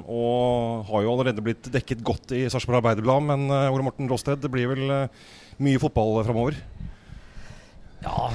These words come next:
Speaker 2: det er jo blitt, eh, tolv måneder hver dag, eh, hele året nå, så,
Speaker 1: <laughs>
Speaker 2: og den kanskje mest hektiske tiden, det er jo egentlig den måneden hvor spillerne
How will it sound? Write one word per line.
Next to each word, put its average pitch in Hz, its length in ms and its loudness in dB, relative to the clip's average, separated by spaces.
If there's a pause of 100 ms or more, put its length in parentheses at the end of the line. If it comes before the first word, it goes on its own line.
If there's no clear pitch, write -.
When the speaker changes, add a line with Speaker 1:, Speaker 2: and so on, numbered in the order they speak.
Speaker 2:
det 147 80 -4
er 123 320 -2
jo 156 160 2
blitt, 139 420 -4
eh, 135 140 0
tolv 139 320 -2
måneder 139 580 -2
hver 131 280 0
dag, 135 360 -2
eh, 143 720 2
hele 139 320 0
året 139 340 0
nå, 202 200 2
så, 196 500 2 (400)
Speaker 1:
<laughs> - 420 -20
Speaker 2:
og 156 120 -2
den 151 180 -2
kanskje 147 320 0
mest 135 240 -2
hektiske - 560 -4
tiden, 131 280 -6
det 214 100 0
er 127 180 -4
jo 147 80 -2
egentlig 120 400 -6
den 127 180 -4
måneden 120 300 -6
hvor 120 80 -4
spillerne 123 320 -4